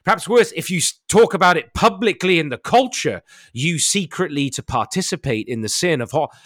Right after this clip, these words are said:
sec-, secretly want to participate in the ho-, in the sin of homosexuality. That you're a Pharisee, you want to participate in homosexuality secretly, um, uh, and that you lack compassion. These charges are very, very serious.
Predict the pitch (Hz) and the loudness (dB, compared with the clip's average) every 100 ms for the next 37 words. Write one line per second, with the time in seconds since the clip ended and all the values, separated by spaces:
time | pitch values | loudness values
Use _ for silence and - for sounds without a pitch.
0 | - - 202 - - 180 170 160 151 143 | -16 -6 -6 -6 -4 -4 -4 -2 -2 -2
1 | 147 226 233 175 165 143 127 170 156 143 | -4 -4 -2 -2 -2 -2 -4 -4 -2 -2
2 | 127 208 180 156 151 156 131 123 143 120 | -2 -2 -2 -2 -4 -6 -6 -2 -2 -2
3 | - 110 - - _ 156 147 127 - 196 | -4 -12 -14 -20 _ 0 0 -2 0 0
4 | 220 208 226 226 214 _ 135 151 165 143 | 2 0 -4 -4 -6 _ -6 -2 0 -2
5 | 147 - 220 208 202 180 165 156 151 - | -4 -4 -2 -2 -2 -2 -2 -4 -4 -6
6 | 143 - 151 147 139 127 110 175 170 165 | -6 -4 -2 -2 -4 -8 -6 -6 -4 -4
7 | 160 147 - - - - - 156 156 143 | -4 -4 -8 -20 -20 -18 -2 0 0 -2
8 | - _ _ _ 165 151 175 160 160 160 | -12 _ _ _ -4 -2 -2 -2 -2 -4
9 | 147 143 139 196 185 - 156 127 - 233 | -4 -4 0 0 0 -6 -8 -8 -4 -4
10 | - 151 117 _ _ - 277 349 - 294 | -2 -6 -8 _ _ -8 -6 -4 -4 -2
11 | 320 302 254 175 160 147 294 277 220 208 | -2 -2 -4 -2 -4 -2 -2 -2 -2 0
12 | 185 175 - 339 330 208 - - | 0 -2 -4 -2 -4 -4 -6 -8